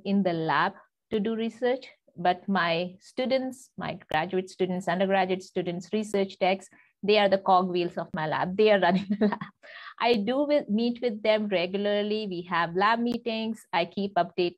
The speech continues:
uh, get update on their research. I direct them, but my hands-on research is pretty minimal. It would be about twenty-five to thirty percent during the semester.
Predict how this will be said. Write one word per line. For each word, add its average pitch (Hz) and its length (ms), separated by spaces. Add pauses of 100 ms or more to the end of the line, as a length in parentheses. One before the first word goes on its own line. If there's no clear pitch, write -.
(100)
uh, 170 200 (120)
get 180 220 (300)
update 185 520
on 175 180
their 175 120
research. 202 560 (100)
I 208 120
direct 233 500
them, 185 260 (500)
but 208 320
my 214 200
hands-on 254 560
research 208 500
is 180 160 (160)
pretty 208 240
minimal. 156 360
It 160 160
would 185 140
be 175 100
about 156 360
twenty-five 180 480
to 175 80
thirty 185 300
percent 170 460
during 180 300
the - 80
semester. 151 720